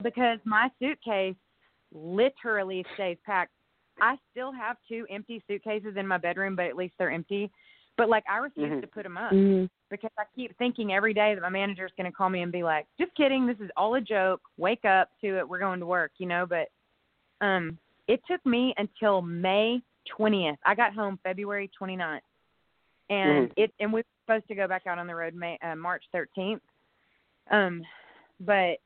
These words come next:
Speaker 1: we didn't, obviously. So, so we had been out since, like, November, and we came home
Speaker 2: Mm-hmm.
Speaker 1: February twenty-ninth.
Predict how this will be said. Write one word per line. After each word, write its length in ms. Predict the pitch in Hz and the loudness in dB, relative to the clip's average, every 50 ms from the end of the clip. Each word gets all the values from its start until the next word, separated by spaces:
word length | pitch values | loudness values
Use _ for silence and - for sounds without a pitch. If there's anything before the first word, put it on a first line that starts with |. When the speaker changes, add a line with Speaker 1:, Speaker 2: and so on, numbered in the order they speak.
| _ - | _ -6
Speaker 1:
we 180 | 180 190 196 | -4 -2 0
didn't, 380 | 185 185 151 147 151 151 151 - | 2 2 0 0 -2 -6 -4 -2
obviously. 400 | - 147 143 147 - - 127 175 - - - | -2 -2 -2 -4 -8 -8 -10 -8 -6 0 4
So, 360 | 196 190 180 180 175 - - _ _ _ _ _ _ _ _ _ _ _ _ - | 4 6 6 6 4 2 -2 _ _ _ _ _ _ _ _ _ _ _ _ 2
so 180 | 226 208 196 | 4 4 4
we 200 | 185 196 226 254 | 2 0 0 0
had 140 | 269 240 185 | 0 0 -2
been 140 | 202 196 185 | -2 -6 -4
out 240 | 175 180 196 151 - - | -4 -4 -4 -6 -8 -10
since, 140 | 185 170 - | -14 -12 -10
like, 140 | 175 131 120 | -8 -8 -8
November, 680 | 160 170 170 165 156 180 202 208 190 170 160 156 156 _ _ _ _ _ _ - - | -6 -8 -8 -6 -4 -4 -4 -4 -4 -6 -6 -6 -8 _ _ _ _ _ _ -10 -6
and 100 | 185 196 | -4 -4
we 60 | 180 | -4
came 260 | - - 196 185 185 | -4 -4 -6 -6 -4
home 200 | 185 185 175 175 | -4 -4 0 2
Speaker 2:
Mm-hmm. 180 | 156 143 139 135 | 2 2 2 2
Speaker 1:
February 260 | 120 - 165 165 170 _ | 0 -2 -4 -8 -8 _
twenty-ninth. 260 | - 170 165 165 165 | -12 -10 -10 -10 -10